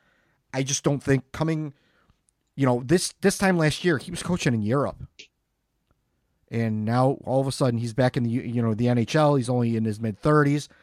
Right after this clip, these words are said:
Like, there's no hurry to race him up the system. As long as he's doing well in Rockford, leave him where he's at. Let him marinate. Let him,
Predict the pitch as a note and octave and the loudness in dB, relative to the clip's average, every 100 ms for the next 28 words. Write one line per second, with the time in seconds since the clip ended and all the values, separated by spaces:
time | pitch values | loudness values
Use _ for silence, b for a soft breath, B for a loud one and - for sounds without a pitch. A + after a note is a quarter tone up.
0 | b b b C#3+ C#3 _ - E3+ D#3+ F3 | b b b -4 -4 _ 2 4 8 8
1 | D3 D3+ E3+ A#2 A2 A#2+ B2+ - C3 A#2+ | 8 6 6 4 0 0 0 0 -2 -2
2 | - B2 - C#3+ - G2+ F2+ b b b | -4 -4 -4 -4 -4 -6 -8 b b b
3 | - A#2+ C3 F3+ F3+ E3+ D#3 D#3+ C3 B2 | -6 0 4 4 2 -2 0 0 0 0
4 | C3+ A2 B2 - C3 A#2+ C#3+ E3+ E3 D#3 | 0 -2 -4 -4 -6 -4 -4 -2 0 -2
5 | A#2+ G#2+ - A#2 C#3+ B2+ A#2 A2+ A#2+ A2+ | -2 -6 -4 -4 -2 0 -2 -2 -6 -4
6 | B2+ | -6